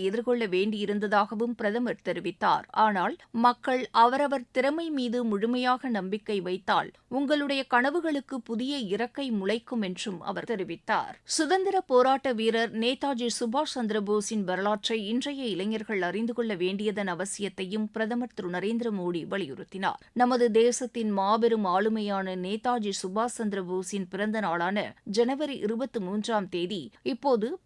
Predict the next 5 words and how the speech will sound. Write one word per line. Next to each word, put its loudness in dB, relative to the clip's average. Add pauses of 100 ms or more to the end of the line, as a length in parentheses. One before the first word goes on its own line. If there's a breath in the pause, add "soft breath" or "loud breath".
பராக்கிரம 2
தினமாக 0
கொண்டாடப்படுவதையும் -2
அவர் -6
சுட்டிக்காட்டினார். -4